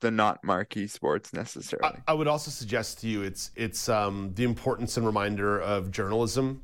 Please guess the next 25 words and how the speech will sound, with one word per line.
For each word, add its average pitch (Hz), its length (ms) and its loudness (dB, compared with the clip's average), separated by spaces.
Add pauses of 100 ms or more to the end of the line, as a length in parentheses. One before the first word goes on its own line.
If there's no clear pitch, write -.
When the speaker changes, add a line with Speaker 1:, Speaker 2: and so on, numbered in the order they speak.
Speaker 2:
that, 123 140 2
like, 113 240 0
maybe 127 260 2
we 120 120 2
don't 113 220 2
need 113 400 0
the 127 60 2
video 131 460 4
or 131 160 0
the 127 120 2
audio 131 420 4
of 120 140 -2
these 127 200 0
events, 127 360 0
but 107 180 0
we 113 80 0
certainly 110 460 0
need 104 220 2
reporters 107 440 0
on 107 120 2
the 101 80 0
ground 107 360 0
who 113 100 0
are 104 80 2
doing 98 440 0